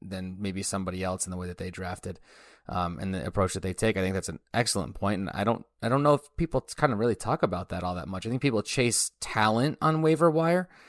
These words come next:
uh, but maybe don't chase talent with a purpose, except maybe some of those, you know, top players, those, uh, those, uh, big cash game, high stakes, high stakes guys.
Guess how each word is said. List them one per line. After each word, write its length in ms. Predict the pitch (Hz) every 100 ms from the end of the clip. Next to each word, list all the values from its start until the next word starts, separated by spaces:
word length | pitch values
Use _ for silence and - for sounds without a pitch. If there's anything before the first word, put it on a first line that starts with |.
| - - -
uh, 200 | 110 104
but 180 | 80 -
maybe 340 | 113 120 113
don't 340 | 104 107 - -
chase 340 | - 110 -
talent 480 | - - 107 101 -
with 220 | 104 104
a 40 | 90
purpose, 640 | - 113 117 87 92 -
except 300 | 101 - 104
maybe 220 | 107 101
some 200 | 95 104
of 60 | 98
those, 240 | 92 90
you 80 | 101
know, 100 | 90 -
top 260 | 104 -
players, 420 | - 95 95 87
those, 260 | 90 87 90
uh, 180 | 90 87 _ - - _ -
those, 180 | 90
uh, 240 | 92 82 - - -
big 200 | 123 107
cash 320 | - 107 101
game, 440 | - 101 95 95 95 -
high 180 | - 110
stakes, 680 | - - 101 - - - -
high 140 | 107
stakes 300 | 98 98 95
guys. 320 | - - 98